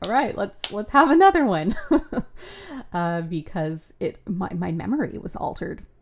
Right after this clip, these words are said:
Whereas the second time around, uh,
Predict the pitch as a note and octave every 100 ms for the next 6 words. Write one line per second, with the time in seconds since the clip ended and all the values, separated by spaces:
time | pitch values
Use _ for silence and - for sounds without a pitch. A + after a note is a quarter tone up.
0 | _ _ _ - - - D#3+ A3 F3 A2+
1 | D#3+ - - G3+ D3+ C3+ - C#3+ - -
2 | - - - _ - - -